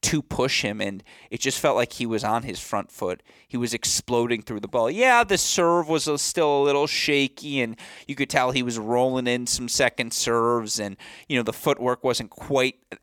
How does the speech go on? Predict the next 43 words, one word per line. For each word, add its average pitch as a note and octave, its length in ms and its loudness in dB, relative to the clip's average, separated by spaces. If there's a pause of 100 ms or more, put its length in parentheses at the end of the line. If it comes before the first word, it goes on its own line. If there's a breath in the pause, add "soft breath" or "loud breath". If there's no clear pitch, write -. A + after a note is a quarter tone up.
as B2+ 280 2
clean B2+ 420 -6
when B2 100 -6
he C3 100 -8
was A#2 160 -2
put C3+ 300 0
under B2 200 0
pressure A#2+ 500 2 (100)
on B2+ 320 2
that, A2 240 2 (160)
uh, A#2 340 4
re-, A#2+ 140 -2 (140)
by D3 200 6
a B2+ 160 6
return A#2+ 420 -2
of A2 100 -2
serve, A2+ 540 0
but G#2+ 280 4 (640 loud breath)
everything E3 420 -8
else D3+ 220 -2
looked - 200 -4
pretty C#3 220 -4
fluid. C#3+ 400 0
And G#2 200 -2 (360 loud breath)
look, D#3+ 160 -4
Nishikori C#3+ 480 0
is A#2+ 100 -4
gonna A2+ 160 -4
get A#2+ 160 0
a C3+ 60 0
main A2 260 -2
draw G#2+ 300 2
wild G2+ 320 2
card G#2+ 220 -2
into G#2+ 200 -8
any A2 220 -6
event A2 260 -2
he A2+ 280 -12
wants A2 480 -6
to G#2 100 -6
play. A2 400 0
I'm G2+ 140 -4
sure A#2 640 0